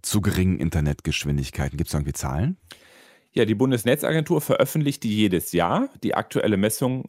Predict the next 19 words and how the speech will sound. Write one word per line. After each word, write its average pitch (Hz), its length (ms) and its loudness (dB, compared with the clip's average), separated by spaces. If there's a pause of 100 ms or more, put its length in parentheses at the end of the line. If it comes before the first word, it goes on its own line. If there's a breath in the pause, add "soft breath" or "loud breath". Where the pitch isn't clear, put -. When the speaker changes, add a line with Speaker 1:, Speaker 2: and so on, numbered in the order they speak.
Speaker 2:
äh, 85 60 0
läuft 87 460 4
noch 135 120 -2
ein 104 200 -2
paar 95 180 -4
Wochen, 131 240 0
deshalb, 107 580 -2
äh, 95 120 4
gelten 98 580 0
die 82 160 0
aktuellen - 380 -2
Zahlen 98 320 -2
bis 95 160 -2
September 101 440 0
zweitausendzwanzig, 87 1300 -2
also 87 140 -4
vergangenes 113 500 -2
Jahr. 143 240 -2
Speaker 1:
Mhm. 110 240 0